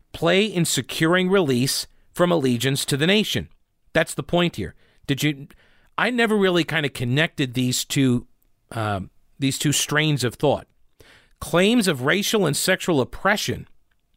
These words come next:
allows you to be released from any kind of allegiance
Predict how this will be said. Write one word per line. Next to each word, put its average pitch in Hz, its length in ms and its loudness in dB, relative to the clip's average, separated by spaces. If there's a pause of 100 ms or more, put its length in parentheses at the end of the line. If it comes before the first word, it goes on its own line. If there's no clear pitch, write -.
allows 151 560 0
you 143 140 2
to - 120 -4
be 147 180 0
released 139 680 0 (240)
from 147 200 0
any 147 160 0
kind 131 280 -2
of 120 180 -2
allegiance 127 760 0